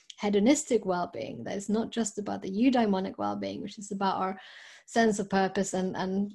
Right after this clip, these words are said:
contribution in the world, but also what is fun,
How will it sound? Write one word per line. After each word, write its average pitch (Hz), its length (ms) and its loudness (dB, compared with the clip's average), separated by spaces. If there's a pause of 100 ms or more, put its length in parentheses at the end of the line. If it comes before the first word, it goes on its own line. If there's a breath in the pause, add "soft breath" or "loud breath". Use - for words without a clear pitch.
(160)
contribution 196 680 -2
in 180 100 -2
the 180 80 -2
world, 190 360 4
but 196 140 -2
also 196 640 2 (520 loud breath)
what 214 200 0
is 240 140 -4
fun, 202 680 4